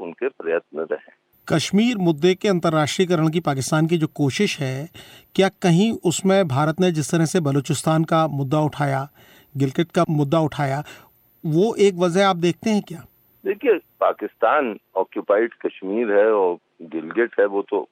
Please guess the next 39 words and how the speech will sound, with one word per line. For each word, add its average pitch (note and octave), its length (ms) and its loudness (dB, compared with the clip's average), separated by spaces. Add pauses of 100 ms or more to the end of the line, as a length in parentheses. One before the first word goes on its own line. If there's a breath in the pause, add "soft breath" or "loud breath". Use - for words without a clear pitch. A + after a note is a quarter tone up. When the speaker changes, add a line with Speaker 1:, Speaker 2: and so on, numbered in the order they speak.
Speaker 1:
पाकिस्तान F#2+ 520 -2
occupied F2+ 500 -4 (120)
कश्मीर F2+ 340 -10
का F2 200 -6
एक D#2+ 140 -6
हिस्सा - 340 -10
ही F#2 260 -6
है। - 140 -10 (400)
उस - 200 -16
पर E3 100 4
पाकिस्तान F#2+ 720 -2
का C#3 220 2
नाजायज D#2+ 580 -2 (220)
कब्जा - 360 0
है C3+ 220 0
और D#3 120 0
भारत E2+ 420 -2 (380)
जम्मू F2+ 260 -6
कश्मीर F#2+ 520 -6 (200)
का D#2 120 -2
राज्य, D2 520 -2 (200)
जो F#2 160 -2
कि B2 160 -8
उन्नीस G2+ 320 -2
सौ - 160 -4
सैंतालीस D#2+ 640 -6 (120)
में C#2+ 100 -8
था, - 320 -16 (220)
वो A#2 340 2
भारत F2+ 640 -2
के F#2 80 -6
संविधान E2 640 -6
के F#2 120 -6
तहत - 300 -4
भारत D#2 520 -4 (140)
का C#2+ 180 0 (340)
एक D#2 240 -10
राज्य D2+ 460 -4
है। - 260 -12